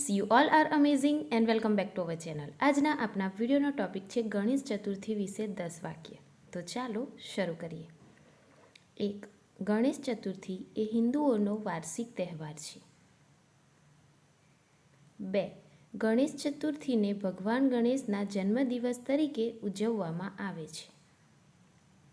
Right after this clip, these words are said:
ત્રણ, ગણેશ ચતુર્થીને વિનાયક ચતુર્થી અને ગણેશ ઉત્સવ પણ કહેવાય છે. ચાર,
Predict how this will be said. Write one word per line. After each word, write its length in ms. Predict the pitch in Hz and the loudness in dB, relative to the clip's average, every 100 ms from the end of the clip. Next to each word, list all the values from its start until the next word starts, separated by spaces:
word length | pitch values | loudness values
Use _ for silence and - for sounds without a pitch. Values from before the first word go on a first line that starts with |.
| - - - - - - - - - - - - - - - - - | -20 -20 -20 -20 -20 -20 -20 -20 -20 -20 -20 -20 -20 -20 -20 -20 -8
ત્રણ, 320 | - 226 143 156 - - - - - _ 196 | 0 2 2 -2 -10 -20 -20 -20 -20 _ -4
ગણેશ 380 | 214 233 320 - | 2 4 2 2
ચતુર્થીને 800 | 294 277 277 277 285 285 220 208 | 0 2 2 2 2 4 4 2
વિનાયક 600 | 196 196 208 240 269 - | 0 0 2 2 0 0
ચતુર્થી 600 | 226 214 196 175 165 160 - - | -2 -2 -6 -6 -10 -12 -10 -2
અને 280 | 247 190 156 - - | 0 0 -2 -10 -4
ગણેશ 440 | 208 214 254 285 - | 0 2 2 0 -2
ઉત્સવ 460 | 214 - - 214 214 | -6 -4 -2 0 0
પણ 160 | 262 277 285 - | 0 0 -2 -2
કહેવાય 420 | 190 180 180 170 | -2 -2 -4 -4
છે. 240 | - - - _ _ _ _ _ _ _ _ _ - _ _ _ _ _ _ _ _ _ _ _ _ _ _ - _ _ | -8 -16 -18 _ _ _ _ _ _ _ _ _ -20 _ _ _ _ _ _ _ _ _ _ _ _ _ _ -20 _ _
ચાર, 320 | - 233 175 | -2 0 0